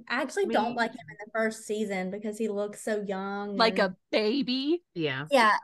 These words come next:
Speaker 1: the older he gets, the better he looks, and
Speaker 2: He
Speaker 1: I'm
Speaker 2: ages
Speaker 1: so
Speaker 2: really
Speaker 1: attracted
Speaker 2: well.
Speaker 1: to him. Yeah.
Speaker 2: We, when we went to Scotland, we drove on the same road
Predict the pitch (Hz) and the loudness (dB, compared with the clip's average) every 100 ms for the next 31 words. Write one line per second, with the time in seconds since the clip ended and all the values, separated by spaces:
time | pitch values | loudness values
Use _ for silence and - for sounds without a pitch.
0 | _ 226 269 262 285 370 359 359 240 269 | _ -2 6 8 8 6 4 8 8 8
1 | - 262 220 196 202 220 208 190 185 185 | 4 2 4 2 2 0 -2 -2 0 -2
2 | 185 - - 220 208 214 226 247 233 220 | -4 -12 -4 0 4 6 6 4 0 0
3 | 220 220 214 196 180 180 - _ _ 190 | 2 2 2 2 2 -8 -14 _ _ -16
4 | 190 _ _ _ _ - 208 196 202 - | -16 _ _ _ _ -6 0 2 0 -4
5 | 226 240 247 262 - _ 240 233 247 254 | -8 -4 -2 -2 -6 _ -2 0 2 0
6 | 254 247 - 220 240 240 247 254 - - | 0 -4 0 0 0 -2 -2 -4 -10 -20
7 | _ _ _ _ _ _ _ _ _ _ | _ _ _ _ _ _ _ _ _ _
8 | _ - 220 220 214 214 226 - 208 190 | _ -8 -6 0 2 2 -2 -6 -6 -6
9 | - 208 226 233 190 185 180 | -6 -4 -2 -2 -2 -4 -8